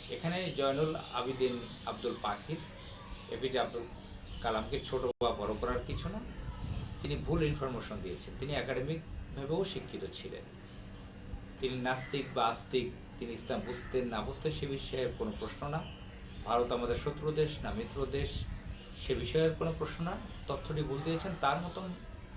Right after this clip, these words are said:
জ্ঞানী গুণী প্রজ্ঞাবান ব্যক্তির উচিত ছিল এটা জেনে বুঝে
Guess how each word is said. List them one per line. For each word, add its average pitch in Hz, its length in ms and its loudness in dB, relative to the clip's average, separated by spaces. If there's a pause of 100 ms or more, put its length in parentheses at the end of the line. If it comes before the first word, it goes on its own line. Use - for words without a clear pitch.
(520)
জ্ঞানী 131 300 4
গুণী 151 340 2
প্রজ্ঞাবান 123 440 2
ব্যক্তির 110 300 -4
উচিত - 300 -2
ছিল - 220 -4
এটা 147 180 4
জেনে 127 260 2
বুঝে 110 240 0